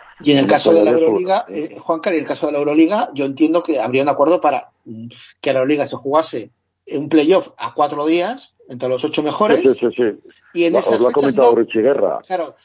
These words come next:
Speaker 1: y en esas fechas que no habría, en, es-, en septiembre hablo, ¿eh? Liga A C B. Es
Speaker 2: Claro,
Speaker 1: decir,
Speaker 2: claro, claro, claro.
Speaker 1: respetar esas cuatro fechas de la Euroliga, pero que el resto de las jornadas de A C B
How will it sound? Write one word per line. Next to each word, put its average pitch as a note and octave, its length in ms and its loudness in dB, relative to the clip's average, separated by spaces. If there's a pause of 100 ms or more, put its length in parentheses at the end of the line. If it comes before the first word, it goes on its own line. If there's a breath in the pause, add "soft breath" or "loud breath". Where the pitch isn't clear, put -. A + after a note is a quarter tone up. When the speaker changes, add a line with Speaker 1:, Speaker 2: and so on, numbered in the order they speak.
(200 soft breath)
Speaker 1:
y F3 80 -6
en E3 100 -4
esas G3 260 -6
fechas A#3 320 -4
que F3 200 -4
no F#3 180 0
habría, G3 400 -4
en, A3 120 -12
es-, E3+ 120 -10
en E3 140 -10
septiembre E3+ 480 -4
hablo, C3+ 240 -2
¿eh? A3 160 -2 (200)
Liga E3 280 2
A D3 40 -4
C C#3+ 140 -8
B. A#2 180 -10
Es E3 120 -4
Speaker 2:
Claro, C#3 140 4
Speaker 1:
decir, A#2 120 4
Speaker 2:
claro, A2+ 220 2
claro, B2 200 2
claro. A#2 160 0
Speaker 1:
respetar E3 500 -2 (340)
esas E3 280 -6
cuatro G3 280 -2
fechas F#3 280 -4
de F#3+ 80 -2
la G3 100 0
Euroliga, A#3+ 580 -2
pero D#3 360 0
que D3 100 -6
el C#3 100 -4
resto E3+ 360 -2
de F3 80 0
las E3 140 -4
jornadas F3 380 -6
de E3+ 60 -4
A - 20 -10
C F3 120 -8
B G3+ 220 0